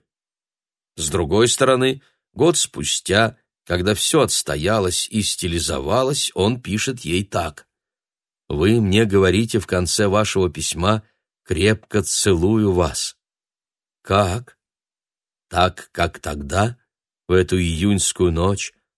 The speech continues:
в вагоне железной дороги? Этих поцелуев я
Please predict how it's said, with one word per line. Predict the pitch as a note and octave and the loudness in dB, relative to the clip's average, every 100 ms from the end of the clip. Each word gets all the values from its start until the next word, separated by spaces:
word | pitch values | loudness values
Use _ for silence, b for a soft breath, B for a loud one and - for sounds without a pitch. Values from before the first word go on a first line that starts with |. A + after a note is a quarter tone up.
| - | -14
в | D2+ D2+ | -6 -2
вагоне | F2 F#2 G2+ F#2 | 0 2 2 2
железной | D#2 E2+ F#2+ F2 F#2 | 0 0 0 0 0
дороги? | D#2+ E2+ F#2 C#3+ G#2+ - _ _ _ _ _ _ _ _ - | 0 0 0 -2 -6 -18 _ _ _ _ _ _ _ _ 0
Этих | G2 A2+ - G#2+ - | 2 4 2 -4 -2
поцелуев | G#2 - - F2+ F2+ G2+ F#2+ - | -4 -2 0 2 2 2 0 -2
я | D#2 E2 F2+ F#2 E2 | -2 0 2 2 0